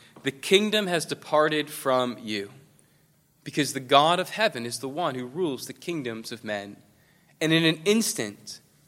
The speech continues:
in a swift axe strike, King Nebuchadnezzar can fall. In a moment, the king who was once standing on his royal palace, high and lifted up,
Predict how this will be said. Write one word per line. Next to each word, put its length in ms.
in 80
a 60
swift 720
axe 460
strike, 540
King 240
Nebuchadnezzar 680
can 180
fall. 720
In 60
a 40
moment, 460
the 60
king 360
who 100
was 140
once 240
standing 380
on 100
his 160
royal 300
palace, 680
high 400
and 220
lifted 340
up, 400